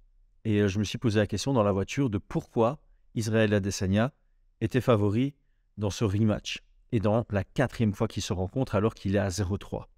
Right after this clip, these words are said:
Déjà, c'est assez rare, c'est assez rare que le champion soit underdog quand il défend son titre. Récemment, c'est arrivé, c'est arrivé avec Leon Edwards contre Kamaru Usman.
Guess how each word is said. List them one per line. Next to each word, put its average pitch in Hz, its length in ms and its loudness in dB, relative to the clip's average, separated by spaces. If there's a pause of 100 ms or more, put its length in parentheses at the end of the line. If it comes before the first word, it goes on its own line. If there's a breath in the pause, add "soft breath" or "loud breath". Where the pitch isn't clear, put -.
(680)
Déjà, 117 280 0
c'est - 140 -2
assez 127 320 2
rare, 123 560 0
c'est - 240 -10
assez - 320 -2
rare 113 400 0
que 127 80 0
le 113 140 2
champion 139 520 -2
soit 120 220 2
underdog 113 580 2 (520)
quand 117 100 0
il 117 120 4
défend 123 280 2
son 117 160 -6
titre. - 320 -8 (540)
Récemment, 127 480 2
c'est 113 140 -2
arrivé, 107 520 2 (300)
c'est - 120 -8
arrivé 98 220 0
avec 101 180 2
Leon 107 220 4
Edwards 110 320 2
contre - 240 -6
Kamaru 101 420 2
Usman. 151 400 0